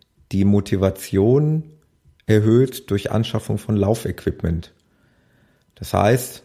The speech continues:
das Thema Laufuhren war sehr aktuell. Die Anschaffung einer G-P-S-Laufuhr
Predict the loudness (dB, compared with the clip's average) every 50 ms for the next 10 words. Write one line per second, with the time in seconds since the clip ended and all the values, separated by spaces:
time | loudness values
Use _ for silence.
0 | _ -8 -6 -6 -4 0 2 4 4 4 4 2 2 0 -4 -8 _ _ _ 0
1 | 2 2 2 0 -2 -4 -6 -2 2 2 4 4 2 0 -2 -4 -8 -14 _ _
2 | _ 0 0 0 2 0 0 -2 -2 -6 -8 -6 -6 -6 -2 0 2 2 4 2
3 | 0 -2 -6 -14 -20 _ _ _ _ _ _ -14 -8 -4 -2 -2 -2 -2 -4 -4
4 | -4 -2 -2 0 0 0 -2 -2 -6 -10 _ _ _ _ _ _ -4 -2 0 0
5 | 0 0 0 -2 -4 -4 0 -2 -2 0 0 0 -2 0 -2 0 2 2 0 -2
6 | -6 -6 -2 2 2 4 2 2 -2 -4 -10